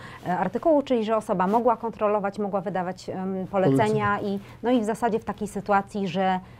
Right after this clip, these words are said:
Speaker 1: powinna kontrolować, em, w
Speaker 2: I
Speaker 1: jaki sposób
Speaker 2: pamiętajcie
Speaker 1: jest to
Speaker 2: jeszcze jedno,
Speaker 1: użytkowane.
Speaker 2: państwo, to zwierzchnictwo nie dotyczy umów o pracę, bo tam mamy zupełnie inny rodzaj odpowiedzialności.
Speaker 1: Tak, na tablicy mamy artykuł sto dwu-, sto dwudziesty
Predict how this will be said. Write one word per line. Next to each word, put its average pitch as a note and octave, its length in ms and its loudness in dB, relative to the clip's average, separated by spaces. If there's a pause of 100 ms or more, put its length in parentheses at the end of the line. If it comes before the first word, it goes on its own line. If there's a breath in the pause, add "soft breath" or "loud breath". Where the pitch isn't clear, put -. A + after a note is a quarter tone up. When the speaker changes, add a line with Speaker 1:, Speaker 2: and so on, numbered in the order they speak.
(380 loud breath)
Speaker 1:
powinna G#3+ 640 2
kontrolować, F3 880 -4
em, D#3+ 280 -8
w - 40 -12
Speaker 2:
I - 20 -8
Speaker 1:
jaki - 140 -2
sposób - 100 4
Speaker 2:
pamiętajcie B2 340 4 (160)
Speaker 1:
jest C#3 120 2
to C3 60 2
Speaker 2:
jeszcze - 20 6
jedno, C3 180 6
Speaker 1:
użytkowane. A2 180 2
Speaker 2:
państwo, B2+ 420 0 (100)
to C#3+ 120 6
zwierzchnictwo B2 720 -2
nie C3 120 0
dotyczy A#2 500 -2 (120)
umów G#2 400 -4
o - 100 -12
pracę, A2+ 440 -2
bo C3+ 160 -4
tam B2 140 0
mamy B2 180 -2
zupełnie C#3 400 0
inny A2+ 460 -2
rodzaj G#2 340 0 (840 soft breath)
odpowiedzialności. G2 920 -6
Speaker 1:
Tak, - 140 -8
na F3+ 120 0
tablicy A#3 340 -2
mamy G3+ 200 0
artykuł F#3+ 340 -2
sto G3+ 160 -6
dwu-, F3+ 180 -2 (100)
sto - 140 -2
dwudziesty F#3+ 520 0